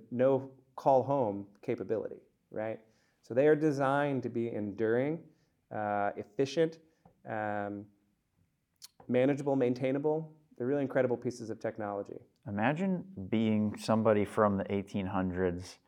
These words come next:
Speaker 2: and seeing that show up, a two hundred, two hundred five feet,
Speaker 1: Uh-huh.
Speaker 2: two hundred five foot boat showing up with all of that, all those complexities. I mean,
Speaker 1: In the
Speaker 2: ha-
Speaker 1: eighteen seventies?
Speaker 2: Yeah.
Speaker 1: You wouldn't, you would have thought of it like you would have thought of a car.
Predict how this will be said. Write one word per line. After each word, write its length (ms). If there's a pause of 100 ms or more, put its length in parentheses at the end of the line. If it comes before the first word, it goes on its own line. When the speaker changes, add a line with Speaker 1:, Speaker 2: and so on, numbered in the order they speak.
(160)
Speaker 2:
and 140
seeing 600
that 340 (800)
show 360
up, 320
a 40
two 260
hundred, 580 (420)
two 140
hundred 280
five 320
feet, 320 (320)
Speaker 1:
Uh-huh. 140 (100)
Speaker 2:
two 180
hundred 300
five 260
foot 240
boat 360 (480)
showing 520
up 280
with 260 (220)
all 340
of 80
that, 440
all 220
those 220
complexities. 720
I 60
mean, 180 (340)
Speaker 1:
In 80
the 60
Speaker 2:
ha- 80
Speaker 1:
eighteen 220
seventies? 540 (140)
Speaker 2:
Yeah. 340
Speaker 1:
You 120
wouldn't, 160
you 80
would 80
have 100
thought 180
of 80
it 80
like 180
you 60
would 100
have 60
thought 160
of 60
a 40
car. 340